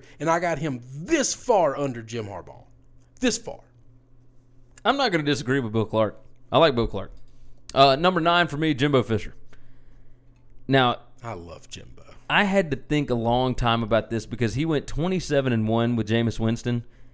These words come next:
Speaker 2: and in college, Jameis was one of those transcendent talents,
Speaker 1: Yeah,
Speaker 2: right? Like,
Speaker 1: correct.
Speaker 2: he, the second year they came back in, like, seven games. Like, they were, they were down in the fourth quarter and came back to win,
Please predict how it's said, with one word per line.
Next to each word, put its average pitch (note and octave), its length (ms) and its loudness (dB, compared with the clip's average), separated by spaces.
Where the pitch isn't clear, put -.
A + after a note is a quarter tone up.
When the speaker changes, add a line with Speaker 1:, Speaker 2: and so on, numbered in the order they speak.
Speaker 2:
and A#2+ 480 2
in C#3+ 180 4
college, F#3 560 2
Jameis D#3+ 380 2
was C3+ 380 4
one C3 200 -2
of C3 60 0
those B2+ 160 4
transcendent B2 680 0
talents, A2+ 400 -4
Speaker 1:
Yeah, B2 60 2
Speaker 2:
right? B2 140 4
Like, B2 240 0
Speaker 1:
correct. - 300 -4
Speaker 2:
he, D3+ 180 4
the B2+ 180 2
second G#3 500 -2
year E3+ 220 6
they F3+ 140 6
came E3 340 2
back B2 320 2
in, B2+ 60 0
like, A2+ 400 -6
seven C3 580 0
games. A2+ 420 0
Like, A2+ 140 0
they B2+ 80 2
were, A#2 280 -2
they B2 100 6
were B2 120 2
down A#2+ 380 2
in B2+ 60 2
the A#2+ 80 0
fourth C3+ 260 0
quarter B2+ 300 0
and G#2+ 100 -2
came A#2+ 200 2
back A2+ 180 2
to A#2+ 80 -4
win, A#2+ 380 -2